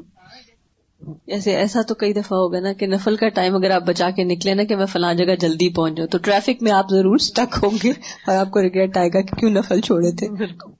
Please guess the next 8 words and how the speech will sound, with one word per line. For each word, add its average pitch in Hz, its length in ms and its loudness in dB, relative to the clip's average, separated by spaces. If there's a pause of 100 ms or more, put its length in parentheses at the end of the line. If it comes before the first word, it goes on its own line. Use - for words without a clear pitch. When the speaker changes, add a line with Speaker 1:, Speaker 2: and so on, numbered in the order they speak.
(260)
Speaker 2:
وَاطْمَأَنَّتْ 302 840 0
بِأَنَّ 226 360 2
اللَّهَ 208 440 0
وَحْدَهُ 196 580 0
رَبُّهَا 175 640 -4 (460)
وَإِلَٰهُهَا 185 1160 0 (300)
وَمَعْبُودُهَا 170 1080 -2 (260)
وَمَلِيكُهَا، 175 1000 -2